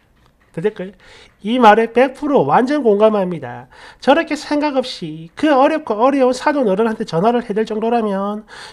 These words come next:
평소 올케는 얼마나 만만히 보고 무례하게 굴었을까? 다 보인다고.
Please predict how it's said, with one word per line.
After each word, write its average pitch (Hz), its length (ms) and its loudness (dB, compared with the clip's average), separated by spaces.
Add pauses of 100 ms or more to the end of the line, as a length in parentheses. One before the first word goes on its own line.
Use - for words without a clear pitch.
평소 254 640 2
올케는 285 540 0
얼마나 302 460 2
만만히 214 460 0
보고 220 240 -4
무례하게 226 480 -2
굴었을까? 233 920 -6 (160)
다 285 180 6
보인다고. 269 840 -2